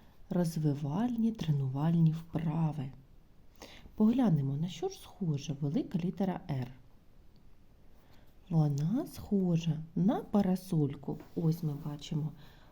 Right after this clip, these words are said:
у парасольці захована літера "Р". Давайте наведемо цей елемент на малюночку. Він має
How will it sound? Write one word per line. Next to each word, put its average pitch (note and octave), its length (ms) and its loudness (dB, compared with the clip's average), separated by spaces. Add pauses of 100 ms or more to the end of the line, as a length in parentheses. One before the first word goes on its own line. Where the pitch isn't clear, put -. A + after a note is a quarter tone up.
(120)
у E3+ 80 0
парасольці D#3+ 1080 -2 (1080)
захована F#3 1120 2 (540)
літера D#3 640 0 (480)
"Р". C3+ 300 -2 (1120)
Давайте A#3 460 -2
наведемо G3 1040 2 (1400)
цей E3 380 2
елемент D#3 760 0 (320)
на E3+ 140 6
малюночку. C#3+ 720 -2 (2250)
Він E3 180 8
має D#3+ 400 8